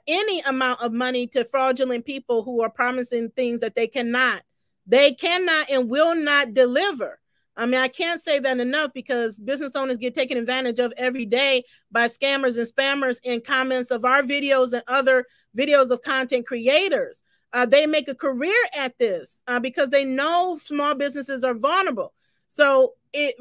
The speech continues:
if they get to you, you're gonna be harder hit than if they scammed a multi-million dollar, a billion dollar business. It just has a greater impact on small business owners. These things happen every day, okay?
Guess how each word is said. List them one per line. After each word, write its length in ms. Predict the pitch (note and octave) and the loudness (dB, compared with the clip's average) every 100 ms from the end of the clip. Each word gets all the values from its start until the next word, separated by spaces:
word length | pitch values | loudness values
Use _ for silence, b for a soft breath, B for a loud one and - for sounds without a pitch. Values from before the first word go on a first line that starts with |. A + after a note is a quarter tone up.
| A#3+ - | -14 6
if 280 | C4+ G3 F#3 | 6 8 4
they 260 | D#4+ G#4 F4 | 6 4 -2
get 240 | D#4+ F4 | -4 -4
to 100 | - | -4
you, 600 | D4 A#3 D#4+ F#4+ D#4+ C#4 - _ | -4 -2 -2 -2 -2 -6 -12 _
you're 320 | G3+ G3+ F#4+ | -12 0 2
gonna 200 | G#4+ G4 | 2 -2
be 120 | E4 D4+ | -2 -4
harder 320 | D4+ D4 C#4+ | -4 -2 -2
hit 220 | D4+ C#4 | -2 -2
than 160 | B3+ B3+ | 0 0
if 100 | B3 | 0
they 120 | C4 | -2
scammed 580 | - C4+ B3+ B3 B3 A3 | 0 -4 -2 -2 -6 -6
a 200 | A#3 A3 G#3+ | -4 -2 -2
multi-million 840 | A3 B3+ B3+ C#4+ B3 A#3+ A#3+ A#3+ | -2 -2 -2 -2 -2 -2 -2 -2
dollar, 360 | A#3 A#3 A3 G#3 F#3 - | -2 -2 -6 -10 -18 -10
a 100 | A3+ | -8
billion 380 | G3 B3 C4+ B3 | 4 6 6 2
dollar 320 | A#3+ A#3+ G#3+ | 0 -2 -2
business. 560 | G3 A#3 A3 F#3 A#2 _ _ _ _ | -2 0 -2 -6 -16 _ _ _ _
It 120 | A#3 | 0
just 180 | A#3+ C4+ | 2 0
has 300 | D4+ C4+ C4 B3 | 2 0 0 2
a 180 | A#3 A3+ | 2 4
greater 380 | B3+ C#4 C4 B3+ | 2 2 2 0
impact 480 | C4 C4 C#4 A#3+ A#3+ | -6 -4 -4 -4 -4
on 180 | A3+ A3+ | -6 -6
small 320 | A3+ A#3+ A3+ | -4 -6 -4
business 440 | G3+ A3+ A3 G#3+ B3 | 0 0 0 -6 -6
owners. 260 | B3 A3+ | -4 -6
These 140 | A3 A#3 | -8 -6
things 260 | A#3+ A3+ | -4 -4
happen 320 | A#3 G#3+ G#3+ G3+ | -4 -4 -6 -8
every 280 | G#3+ G#3+ | -10 -10
day, 320 | G3 F#3+ D#3 - | -6 -6 -6 -12
okay? 340 | G3 B3 A#3 | -4 -2 -2